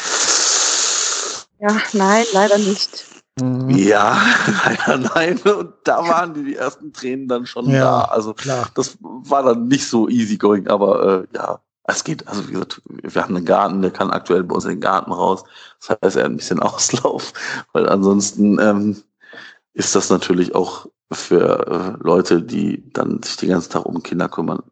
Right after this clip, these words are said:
Speaker 3: Ich, wie gesagt, ich hab, zieh den Hut vor irgendwelchen Lehrern, Erziehern oder Kindergärtnern,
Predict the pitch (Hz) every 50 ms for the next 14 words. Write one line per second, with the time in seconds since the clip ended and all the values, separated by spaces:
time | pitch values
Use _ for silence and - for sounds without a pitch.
0 | _ _ _ - - - - - 107 95 - - - - - - - - - -
1 | 117 104 101 98 110 120 117 - - - - 104 87 - 107 104 95 - - 92
2 | 92 98 98 107 98 98 98 101 101 98 101 98 98 - - - - - - -
3 | _ - - 87 90 - - - 101 101 98 92 90 90 85 78 87 90 90 -
4 | - 95 95 92 90 87 85 - - - - 87 87 87 90 92 104 123